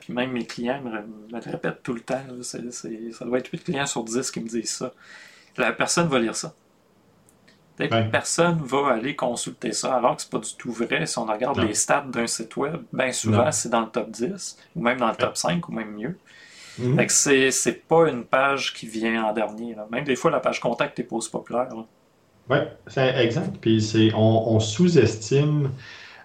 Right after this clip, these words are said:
Speaker 2: euh, l'apport technologique, on sous-estime l'apport de cette page-là, mais c'est surtout qu'on sous-, on, ça veut dire qu'on comprend pas le processus d'acquisition de votre clientèle.
Speaker 1: Ouais.
Speaker 2: Euh,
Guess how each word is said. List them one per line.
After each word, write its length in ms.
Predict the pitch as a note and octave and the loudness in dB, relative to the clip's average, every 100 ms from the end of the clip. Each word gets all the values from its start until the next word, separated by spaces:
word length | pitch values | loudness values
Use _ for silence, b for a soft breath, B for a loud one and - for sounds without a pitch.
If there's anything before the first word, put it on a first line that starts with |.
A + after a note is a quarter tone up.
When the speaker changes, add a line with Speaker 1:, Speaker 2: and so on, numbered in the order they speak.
| _ | _
Speaker 2:
euh, 200 | G#2 G2+ | 4 6
l'apport 520 | G2 F#2+ A2+ A2+ A#2 - | 6 6 4 2 0 -4
technologique, 680 | G#2 G#2+ G2+ F#2+ C3 - | -2 2 2 4 2 0
on 160 | F#2+ F#2 | -4 -4
sous-estime 1000 | - C#3 A2+ G#2 - - B2+ B2+ B2 A2 | -2 2 6 4 2 0 2 2 2 4
l'apport 920 | G2 F#2+ G#2 G2+ G#2 G#2 G2+ G2+ - | 6 4 6 6 6 4 2 -2 -2
de 300 | G#2 G2 F#2+ | 0 4 4
cette 300 | - G2 - | 4 -2 0
page-là, 580 | G2 F#2 F#2 G2+ B2 F3 - | 2 2 2 2 4 4 4
mais 240 | G#2 G#2 | 4 4
c'est 160 | G2+ G#2+ | 4 0
surtout 300 | - - F3+ | 0 0 2
qu'on 180 | G#2+ G2+ | 2 2
sous-, 320 | - C3 B2+ | 0 -2 4
on, 320 | G#2+ G2+ - | 6 6 4
ça 140 | - | 2
veut 60 | G2+ | 4
dire 220 | C3 D#3+ - - | 4 2 -4 -4
qu'on 220 | G#2+ G2+ | 2 2
comprend 560 | G2 - A2 G#2+ A#2 G#2+ | 2 2 2 4 4 2
pas 180 | - C#3+ | 6 6
le 180 | A2+ F#2+ | 6 2
processus 760 | - G2+ G2 - B2+ A#2+ - B B B - | 0 0 0 0 0 0 -4 B B B 0
d'acquisition 840 | G#2+ G#2 A2+ G2 G2+ B2+ B2 C3 B2 | 2 2 0 2 0 2 4 2 -2
de 400 | G#2 G2+ G#2 G2+ G#2 | 0 4 4 4 2
votre 180 | F#2+ - | -2 -2
clientèle. 540 | G#2 G2 F2+ - C#3 - - B B | -2 0 0 -2 -4 -8 -12 B B
Speaker 1:
Ouais. 60 | B B B B - | B B B B 2
Speaker 2:
Euh, 480 | G#2+ G2 G2 F#2 | 6 6 6 2